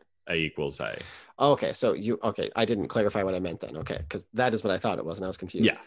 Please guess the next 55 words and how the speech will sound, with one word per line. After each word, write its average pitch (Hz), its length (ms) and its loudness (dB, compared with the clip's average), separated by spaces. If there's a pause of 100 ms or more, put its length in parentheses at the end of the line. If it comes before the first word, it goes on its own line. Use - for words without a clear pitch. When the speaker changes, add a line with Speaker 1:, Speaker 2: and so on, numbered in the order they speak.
(160)
Speaker 1:
yeah, 76 160 0
that - 80 2
was 98 100 6
the 127 100 8
Speaker 2:
So, 110 80 8
Speaker 1:
previous 78 280 4
article. 65 360 -6 (180)
Speaker 2:
in 139 120 6
a 143 80 8
potential, 147 420 2
like, 117 160 4
fourth 131 240 2
article 95 300 0
then, 87 220 -2
it 73 100 -4
sounded 127 300 2
like 113 180 0
what 101 120 4
you 98 80 6
were 98 60 6
getting 110 300 6
at 92 160 2
was, 95 400 -2 (160)
um, 85 420 -2 (1800)
there 123 240 8
are 127 160 6
certain 151 420 4
beliefs 131 440 4
that 107 120 6
are 107 80 6
more 117 240 8
useful 127 460 2
than 117 120 2
others. 104 640 0
Speaker 1:
Yes. - 460 -4 (100)
Speaker 2:
And 117 160 4
so 135 160 6
there's 123 240 4
a, 123 80 2 (180)
there's 127 280 4
a 127 40 0
good 135 280 4
reason 139 420 6
why 110 180 6
we 110 180 4
have 123 360 2
the 113 80 0
beliefs 117 380 -2
that - 100 2
we 117 100 4
do 117 340 2
and 107 200 -2
not 110 240 0
other 107 240 -2
beliefs. 98 680 -6